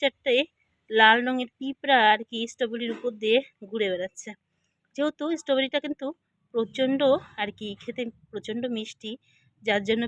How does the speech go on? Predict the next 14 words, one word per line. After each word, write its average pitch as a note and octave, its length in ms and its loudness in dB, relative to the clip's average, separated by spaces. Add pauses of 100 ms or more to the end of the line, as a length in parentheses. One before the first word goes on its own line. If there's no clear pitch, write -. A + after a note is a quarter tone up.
পিঁপড়া A3+ 340 -2
দেখেই B3+ 260 -2
বুঝতে A#3 300 -6
পারছো G#3+ 320 -4 (200)
যে G#3 100 -2 (520)
স্ট্রবেরির A3+ 460 -6 (300)
আর F#3+ 80 -18 (120)
কি F#3+ 140 -16 (600)
কিছুটা B3+ 340 -8
পিঁপড়াতেই A3+ 480 -6
খেয়ে A#3 200 2
নিচ্ছে - 260 -14 (100)
আগে। F#3+ 160 -6 (1700)
তো A#3 40 -6